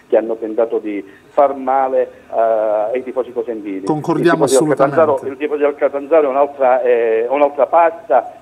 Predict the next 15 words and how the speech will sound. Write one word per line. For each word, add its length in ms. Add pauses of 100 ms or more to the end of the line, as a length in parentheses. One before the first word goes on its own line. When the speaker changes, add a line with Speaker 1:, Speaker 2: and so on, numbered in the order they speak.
Speaker 1:
e 220
stanno, 560 (160)
eh, 340
come 320
confrontarsi 800
con 160
i 60
tifosi 260
del 180
Cosenza, 680
eh, 400 (320)
eh, 140
l'abbiamo 480
visto 360
sempre. 560